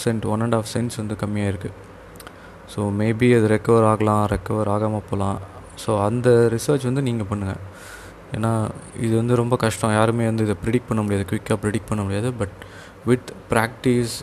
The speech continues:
with இந்த Twitter-ை ரீட் பண்ணும்போது உங்களுக்கு தெரியும்.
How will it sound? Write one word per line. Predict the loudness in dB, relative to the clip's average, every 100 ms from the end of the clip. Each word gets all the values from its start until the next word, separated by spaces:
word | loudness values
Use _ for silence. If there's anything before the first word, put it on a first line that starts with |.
| -6
with | -6 -6 -12 -16 -18 -12
இந்த | -4 0 0 0 -2
Twitter-ை | -2 4 6 8 6
ரீட் | 2 0
பண்ணும்போது | -2 -2 0 0
உங்களுக்கு | -2 -2 -4 -2
தெரியும். | -2 0 -2